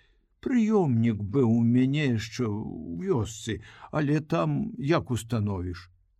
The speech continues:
Шпігавалі. Тут іншая справа. Знаёмых няма, не заходзіць ніхто. Здаецца, меры перасцярогі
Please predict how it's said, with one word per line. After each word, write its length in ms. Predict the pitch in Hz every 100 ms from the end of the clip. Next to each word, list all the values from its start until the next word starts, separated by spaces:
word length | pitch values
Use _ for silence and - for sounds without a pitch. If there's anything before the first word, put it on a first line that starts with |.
| _ _ _
Шпігавалі. 1080 | - - - 123 143 151 180 220 233 143 101 101 _ _ _ _ _ _ _
Тут 280 | 175 113 220
іншая 540 | 247 196 - - 95 90
справа. 540 | - 107 98 87 90 - _
Знаёмых 640 | 110 117 165 202 214 120 110
няма, 360 | 117 117 117 165 160 156 _ _
не 160 | 220 208
заходзіць 680 | 120 113 151 180 143 131 143
ніхто. 360 | 135 - 139 117 110 _ _ _ _ _ _ _
Здаецца, 800 | 90 85 92 85 107 110 113 143 131
меры 460 | 131 131 135 131
перасцярогі 960 | 120 156 156 156 - 170 165 185 185 190